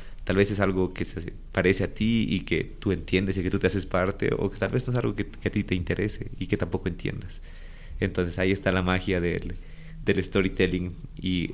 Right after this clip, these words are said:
el, estas frases poderosas que te ayudan a, realmente a reforzar el pensamiento y la responsabilidad con cada miembro de tu equipo.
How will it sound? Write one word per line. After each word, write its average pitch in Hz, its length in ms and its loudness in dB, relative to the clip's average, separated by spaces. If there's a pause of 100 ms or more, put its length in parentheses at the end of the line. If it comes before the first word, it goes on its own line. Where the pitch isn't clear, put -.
el, 90 80 4
estas 98 300 0
frases 98 340 0
poderosas 90 680 0
que 98 120 0
te - 80 -2
ayudan 90 360 2
a, - 160 -6
realmente 98 560 0
a 92 80 2
reforzar 95 840 -2 (640)
el 87 80 -4
pensamiento 92 800 0
y 98 100 -2
la 95 120 0
responsabilidad 90 760 -2
con 92 120 -8
cada 87 220 -4
miembro 87 240 -2
de 85 100 -8
tu - 100 -8
equipo. - 340 -4